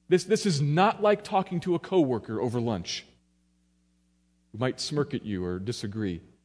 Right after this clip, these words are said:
These are people who literally hold his life in their hands, and they know it. And he says it anyway. But lest we think that Peter's like some superhuman apostle, what's the difference? Full of the Spirit, same Spirit that you have.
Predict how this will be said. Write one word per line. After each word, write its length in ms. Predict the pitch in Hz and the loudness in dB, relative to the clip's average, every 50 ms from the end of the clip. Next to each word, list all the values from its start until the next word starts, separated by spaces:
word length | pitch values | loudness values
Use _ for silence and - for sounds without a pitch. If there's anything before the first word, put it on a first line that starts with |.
| _ _ _ - | _ _ _ -6
These 120 | 180 180 | -2 -2
are 60 | 240 | -2
people 400 | - - 202 180 - - 160 147 - | 0 2 2 2 2 0 -2 -4 -2
who 100 | - 139 127 | -2 -2 2
literally 380 | 139 156 143 156 147 151 151 | 2 2 2 2 2 2 2
hold 280 | 139 127 135 139 135 127 | 2 4 4 4 4 2
his 140 | 123 107 110 | 0 -2 -2
life 340 | 107 107 107 107 104 - | 0 0 0 0 -2 -4
in 220 | - 101 101 101 101 | -6 -6 -4 -2 -2
their 100 | 98 90 | -4 -6
hands, 540 | 85 87 87 80 78 73 71 78 - - - _ _ _ _ - | -6 -8 -8 -8 -10 -10 -12 -12 -14 -16 -16 _ _ _ _ -12
and 160 | - 87 98 | -8 -4 -4
they 60 | 101 | -2
know 240 | 104 110 107 95 78 | 0 0 0 0 -2
it. 180 | 73 - - - - - _ _ _ _ _ _ _ | -4 -10 -18 -20 -20 -20 _ _ _ _ _ _ _
And 80 | - 80 | -18 -16
he 60 | 78 | -16
says 260 | - - 101 104 101 | -10 -6 -4 -4 -2
it 80 | 107 95 | -2 -4
anyway. 380 | 92 87 82 76 73 73 73 - - _ _ _ _ _ _ _ - | -4 -6 -6 -8 -10 -12 -14 -16 -20 _ _ _ _ _ _ _ -4
But 140 | 113 95 80 | -4 -2 0
lest 200 | 147 175 165 - | 0 -2 0 -2
we 60 | 214 | -2
think 220 | - 196 185 160 | -2 -2 -2 0
that 140 | 160 131 - | -2 -2 -2
Peter's 280 | - 160 160 160 143 156 | -2 -2 -2 -2 0 -2
like 120 | 139 135 | -4 -4
some 200 | - - 131 120 | -4 -6 -6 -6
superhuman 500 | 113 - 165 - 151 143 139 156 147 131 | -4 -4 -6 -2 -2 -2 0 0 -2 -2
apostle, 460 | 123 - - 143 135 135 - 135 - | -4 -4 -4 -6 -6 -6 -6 -6 -6
what's 260 | 120 123 185 185 - - | -4 -4 -4 -4 -4 -6
the 80 | 147 | -6
difference? 640 | 110 104 110 107 - - 165 180 - - - - - - _ _ _ _ _ _ _ _ _ _ _ _ _ _ _ _ _ _ _ _ _ _ _ _ _ _ _ _ _ _ _ _ _ _ _ _ _ _ _ _ _ _ _ | -4 -2 -4 -4 -4 -4 -6 -6 -6 -8 -12 -12 -14 -16 _ _ _ _ _ _ _ _ _ _ _ _ _ _ _ _ _ _ _ _ _ _ _ _ _ _ _ _ _ _ _ _ _ _ _ _ _ _ _ _ _ _ _
Full 360 | - - - - 156 165 156 | -20 -10 0 4 6 8 8
of 80 | 151 120 | 6 4
the 80 | 127 | 2
Spirit, 540 | 117 - - 143 135 139 160 180 - - - - - - - _ _ _ _ _ _ _ _ _ _ _ _ _ _ _ _ _ _ _ - | -2 -2 2 2 4 4 4 0 -2 -6 -20 -20 -20 -20 -20 _ _ _ _ _ _ _ _ _ _ _ _ _ _ _ _ _ _ _ -14
same 280 | - - - 104 117 123 | -10 -4 -2 -2 -2 -2
Spirit 360 | - - - 135 135 123 127 | -4 -4 -2 0 0 0 0
that 80 | 143 - | -4 -6
you 100 | 107 95 | -6 -6
have. 220 | 92 82 65 | -6 -8 -10